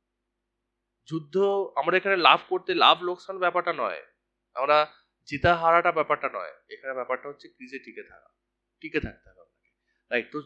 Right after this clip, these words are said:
যে কোনো ট্রেডে যখন কনফিউশন আছে, ট্রেড থেকে করবেন না, বাদ দিন, নতুন ট্রেড দেখুন, অন্য ট্রেডে যেটা আরো এরকম যে স্ট্র্যাটেজির মধ্যে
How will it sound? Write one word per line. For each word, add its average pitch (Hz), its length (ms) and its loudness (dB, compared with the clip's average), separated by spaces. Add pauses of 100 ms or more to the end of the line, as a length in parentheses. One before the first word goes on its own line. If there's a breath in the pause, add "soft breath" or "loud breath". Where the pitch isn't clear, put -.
যে 165 100 4 (100)
কোনো 247 200 -2
ট্রেডে 196 260 0
যখন 202 160 -6 (120)
কনফিউশন 202 460 -4
আছে, 190 120 -4 (140)
ট্রেড 185 240 -4
থেকে 214 140 -6 (180)
করবেন 294 320 -8
না, 147 60 -14 (240)
বাদ 277 200 2
দিন, 220 120 -4 (100)
নতুন 233 240 -2
ট্রেড 214 240 4
দেখুন, 160 200 -8 (120)
অন্য 214 120 -6 (100)
ট্রেডে 208 260 2
যেটা 196 140 4 (420 loud breath)
আরো 175 120 8 (100)
এরকম 196 240 4 (100)
যে 185 60 4 (120)
স্ট্র্যাটেজির 175 480 0
মধ্যে 175 160 -8